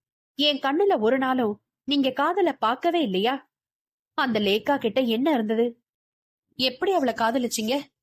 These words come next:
என்று பொறுமலுடன் கேட்டவளை மனதின் வலியோடு, "அந்த கவிதை, ரோஜா எல்லாமே அவதான் வச்சதா சொல்லி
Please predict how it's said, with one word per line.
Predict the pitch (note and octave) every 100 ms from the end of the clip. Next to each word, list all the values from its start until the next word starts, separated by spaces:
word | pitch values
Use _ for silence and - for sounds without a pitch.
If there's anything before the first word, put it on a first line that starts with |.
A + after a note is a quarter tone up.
| _ _ _ _ _ _ _
என்று | C4+ C#4+ C#4
பொறுமலுடன் | C#4 C4+ E4 G4 C#4 A#3+ A3+
கேட்டவளை | G#3 G3+ B3 A3+ G3 F#3 _ _ _
மனதின் | A3+ B3 D#4 D#4 A#3
வலியோடு, | F#3+ G#3 A#3 A#3+ G#3+ F#3 _ _ _ _ _ _ _ _ _ _ _
"அந்த | - A#3 A3
கவிதை, | G#3 G#3 B3 A#3+ A3 A3 _
ரோஜா | - G#3+ B3 C4
எல்லாமே | C#4 A3+ A3 A3+ G#3+ F#3 - _ _ - A3+
அவதான் | A#3 C#4+ D#4+
வச்சதா | - A#3+ B3+
சொல்லி | B3 G#3+ G#3+ G3